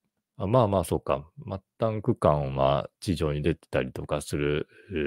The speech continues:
のもありますね。まあ、名鉄と相互乗り入れとかもありますしね。えーっと、小西さん。「地下鉄で先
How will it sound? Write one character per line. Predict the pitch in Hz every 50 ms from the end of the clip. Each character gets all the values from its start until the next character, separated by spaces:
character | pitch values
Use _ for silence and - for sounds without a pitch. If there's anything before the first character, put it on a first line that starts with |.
| 71 73 73 71
の | 69
も | 67 65
あ | 71
り | 76 85
ま | 87 78
す | - -
ね。 | 69 76 76 80
ま | 87 69
あ、 | 67
名 | 71 73 73
鉄 | - 78 - - -
と | - 76 71
相 | - 82 73 71
互 | 69 71
乗 | 69 69 64
り | 64 64
入 | 64
れ | 67
と | - -
か | - 69 65
も | 65 67
あ |
り | 69 71
ま | 67 69
す | 71 - -
し | - - 73
ね。 | 78 76 69 - _ - - - - - - - - _ _ _ _ _ _ _ _ _ _ _ _ _ _ _ _ _ _ _ _ _ - _ _ _ _ _ _ _ _ _ -
え | 113 104 101 98 95 92
ー | -
っ |
と、 | - 92 80
小 | - 110 98
西 | 87 80 - - 85 82
さ | - 87 85
ん。 | 71 - - _ _ _ _ _ _ _ _
「地 | - -
下 | - 151
鉄 | - - - - 123
で | 104 107
先 | - - 123 127 123 117